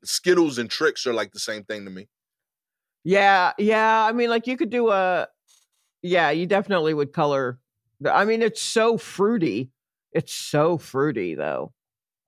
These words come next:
Speaker 2: But yeah, I mean, Skittles would work.
Speaker 1: Oh.
Speaker 2: I think maybe it's just so much chocolate.
Speaker 1: Yeah, I, I,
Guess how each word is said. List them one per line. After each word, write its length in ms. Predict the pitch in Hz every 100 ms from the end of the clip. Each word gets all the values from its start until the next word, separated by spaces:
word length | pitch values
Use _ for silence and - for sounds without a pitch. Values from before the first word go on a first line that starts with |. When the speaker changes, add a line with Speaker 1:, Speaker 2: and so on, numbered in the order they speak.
| -
Speaker 2:
But 120 | 196
yeah, 320 | 220 156 131
I 80 | -
mean, 220 | 196 185
Skittles 380 | 170 - 208 185
would 120 | 156
work. 320 | 123 120 135 _ _ _ _ _ _ _ _ _ _ -
Speaker 1:
Oh. 80 | 165
Speaker 2:
I 80 | 233
think 220 | 453 587
maybe 300 | 523 466 349
it's 100 | 277
just 240 | 269 - -
so 160 | 254
much 320 | 311 240 -
chocolate. 680 | - - 185 220 - 135 - _ _ _ _ _ _ _ _ _ _ _ _
Speaker 1:
Yeah, 320 | 123 123 98 82 107
I, 40 |
I, 220 | 110 104